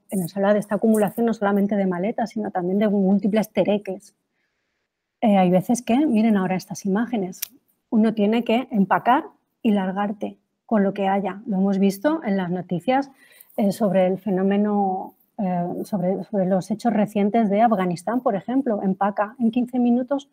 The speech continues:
porque te tienes que ir o, o porque las personas, eh, sienten necesidad de huir. Lo vimos también en la Guerra Civil Española, aquí en la foto de un maravilloso fotógrafo, Robert Capa, cómo nos retrata esa, ese flujo constante de personas que con lo puesto y con cuatro cosas más,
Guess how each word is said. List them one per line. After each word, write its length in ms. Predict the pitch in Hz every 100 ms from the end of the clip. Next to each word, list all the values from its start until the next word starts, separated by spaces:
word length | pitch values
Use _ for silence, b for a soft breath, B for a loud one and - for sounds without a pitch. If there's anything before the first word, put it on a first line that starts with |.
| _ _
porque 220 | 226 214
te 120 | 202
tienes 300 | 202 220 214
que 160 | - 208
ir 160 | 226 -
o, 80 | 220
o 240 | 226 240
porque 380 | 233 190 220 226
las 180 | 226 220
personas, 520 | 196 - 247 247 - 269 240 _ _ b b b b -
eh, 160 | 233 220
sienten 440 | - 269 277 240
necesidad 540 | 220 220 - 220 214
de 140 | 233 214
huir. 280 | 214 226 - _ b b b
Lo 140 | 220
vimos 320 | 220 233 226
también 300 | 226 208 196
en 100 | 196
la 100 | 185
Guerra 220 | 175 185
Civil 320 | 175 196 190 185
Española, 540 | 165 175 180 233 247
aquí 200 | 185 208
en 120 | 202
la 100 | 190
foto 260 | - 208 202
de 140 | 190
un 140 | 185 202
maravilloso 560 | 214 208 208 202 208
fotógrafo, 480 | 202 196 196 190 -
Robert 320 | 202 196 190
Capa, 420 | 202 214 - 202 208
cómo 200 | 202 202
nos 140 | 214
retrata 460 | 208 202 214 214 220 B B B
esa, 400 | 220 - 240 233
ese 260 | 202 - 220
flujo 520 | - 233 269 - 220
constante 460 | 226 190 208 226
de 140 | 233 226
personas 440 | 175 - 233 247
que 160 | - 226
con 200 | 247 214
lo 80 | 185
puesto 560 | 214 226 - 240 277 -
y 80 | 196
con 180 | 196
cuatro 260 | 190 208 220
cosas 320 | 202 180 180
más, 300 | 208 240 285